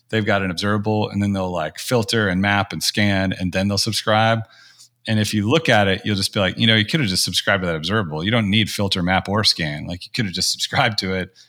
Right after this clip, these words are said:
And then inside of that, you know, did your filtering and mapping and scanning all kind of in one step. Uh, and sometimes that makes sense. Other times it doesn't make sense. But, um, yeah, I, I think,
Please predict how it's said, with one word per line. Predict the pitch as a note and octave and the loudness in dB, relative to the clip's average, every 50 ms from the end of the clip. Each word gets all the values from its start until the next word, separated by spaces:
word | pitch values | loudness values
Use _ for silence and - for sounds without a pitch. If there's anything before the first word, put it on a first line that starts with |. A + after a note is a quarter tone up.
| _ _ _ | _ _ _
And | A#2 A2+ | -2 0
then | A2 G#2 G#2+ G#2+ | 0 0 0 0
inside | D3+ D3+ D#3 D3+ - - E3 D#3 D#3 D3+ C3+ | 2 2 2 4 2 4 4 6 6 6 4
of | A#2 G2 | 2 2
that, | G2+ G2 F#2+ F#2+ F#2 F2 - - - | 2 2 4 4 2 0 -2 -6 -4
you | A2+ A2 G2+ | -2 0 0
know, | F#2+ F2+ F2 F2 E2+ E2+ - _ | 0 0 -2 -2 -4 -8 -10 _
did | - B2 A#2+ A#2 A2 G2+ | 0 0 2 2 2 2
your | G#2 G2+ | 0 0
filtering | F#2+ - G#2 F#2+ - - G2+ F#2 | 0 0 -2 -2 0 -2 -2 -2
and | F2+ F#2 | 0 2
mapping | F#2 F#2 F2+ - F#2+ F2 | 2 2 2 0 -2 -2
and | F2 E2+ | -2 -4
scanning | - - G#2+ G2 F#2+ F#2 F2+ F2+ | -2 -2 -2 -2 -2 -2 -2 -2
all | F#2 F#2 F#2 | -2 -2 -2
kind | - G#2 F#2+ | -2 -4 -4
of | F2+ E2 | -4 -4
in | E2+ F2+ | -4 -4
one | F#2 F2+ E2 | -4 -2 -2
step. | - - - - - - _ _ _ _ _ _ _ _ _ _ _ _ _ _ _ _ | -2 -4 -4 -6 -10 -12 _ _ _ _ _ _ _ _ _ _ _ _ _ _ _ _
Uh, | - F#2+ F#2 E2+ E2+ E2+ - | -2 0 0 0 0 -2 -2
and | - A#2 | -2 0
sometimes | - G3 G#3 F3+ E3+ C#3 | 2 2 4 4 4 4
that | B2 A#2+ | 4 4
makes | G#2 G2 F2+ - - | 2 2 0 0 0
sense. | D#2+ D2+ E2+ G2+ | -2 -2 -2 -2
Other | A#2+ A#2 A#2 | 0 0 0
times | A2 - G#2 G2 F2 | 0 0 0 0 -2
it | F2+ | -2
doesn't | - F2 E2+ D#2 D#2 D2+ | -4 -6 -6 -6 -6 -8
make | D2+ D#2+ - | -10 -10 -10
sense. | - - G2+ D#2 F#2 - - | -10 -10 -10 -10 -10 -10 -6
But, | - G#2+ G2 F#2 - - _ _ _ _ _ _ _ _ _ _ _ - | -4 -4 -4 -4 -6 -12 _ _ _ _ _ _ _ _ _ _ _ -4
um, | G2+ G2 F#2 F2 E2+ E2 E2+ E2+ - _ _ _ _ _ _ _ _ _ _ _ _ _ _ _ _ | -2 -2 -2 -2 -4 -6 -8 -10 -12 _ _ _ _ _ _ _ _ _ _ _ _ _ _ _ _
yeah, | - - - G#2+ G2+ F#2 F2 G2+ A2+ G#2+ - - - | -14 -6 -2 -2 0 0 0 -2 -4 -4 -6 -10 -8
I, | - - | -4 -2
I | A#2 | -2
think, | G#2 - - B2+ A#2+ A2+ - - - - - | -2 -2 -2 -4 -4 -4 -6 -10 -16 -18 -18